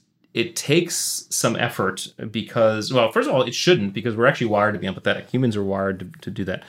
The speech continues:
Um, I mean, people, you, you know, you go to a nursery and you hear one baby start crying and wonder why all the other babies start to cry, cry because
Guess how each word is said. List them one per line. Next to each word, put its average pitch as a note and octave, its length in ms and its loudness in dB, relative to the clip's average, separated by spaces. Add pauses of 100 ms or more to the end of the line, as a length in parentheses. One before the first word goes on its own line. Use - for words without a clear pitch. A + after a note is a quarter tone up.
(300)
Um, G2 280 0
I - 40 -4
mean, G2 180 2
people, G2+ 320 -2
you, G2 220 -6
you G2+ 180 -4
know, F#2+ 120 -6 (260)
you G#2+ 160 -10
go A#2+ 120 8
to A#2 60 6
a A2 40 2
nursery G#2+ 440 2
and F#2+ 100 0
you G2 260 -2
hear G#2 180 2
one G2+ 280 -2
baby G2 240 2
start - 260 -2
crying G2 340 0
and F#2 120 -6 (280)
wonder G#2+ 280 2
why G2+ 160 2
all G2+ 140 4
the G#2 80 2
other G2+ 180 2
babies G2+ 320 -2
start - 220 -2
to - 60 -10
cry, F#2+ 240 2 (220)
cry F#2+ 200 2
because E2+ 320 -8